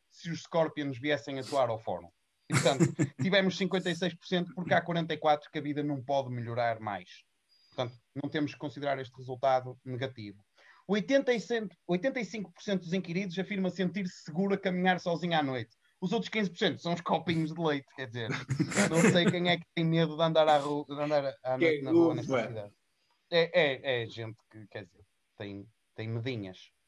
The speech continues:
Speaker 1: Noventa e quatro por cento considera que Braga é uma cidade amiga dos idosos. Eu aqui devo dizer que este resultado está um pouco inflacionado.
Speaker 2: Acredito.
Speaker 1: Podia ter sido bem pior se o inquérito ti-, não tivesse sido feito através de chamadas telefónicas feitas à hora do preço certo.
Speaker 2: <laughs>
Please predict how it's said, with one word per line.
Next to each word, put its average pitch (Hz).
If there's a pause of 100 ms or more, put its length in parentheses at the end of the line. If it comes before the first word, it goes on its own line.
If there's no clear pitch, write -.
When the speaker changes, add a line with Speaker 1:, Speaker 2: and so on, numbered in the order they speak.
(840)
Speaker 1:
Noventa 220
e -
quatro 226
por -
cento 233
considera 208
que 175
Braga 196
é 214
uma 226
cidade 196
amiga 185
dos 160
idosos. 120
Eu 185
aqui 185
devo 180
dizer 170
que 175
este 160
resultado 151
está -
um 151
pouco 196
inflacionado. 135 (580)
Speaker 2:
Acredito. 87
Speaker 1:
Podia -
ter 180
sido 147
bem 190
pior 151
se 147
o -
inquérito 175
ti-, -
não 180
tivesse 170
sido 156
feito 156
através 156
de -
chamadas 147
telefónicas 143
feitas 147
à 143
hora 143
do 131
preço 139
certo. - (460)
Speaker 2:
<laughs> 135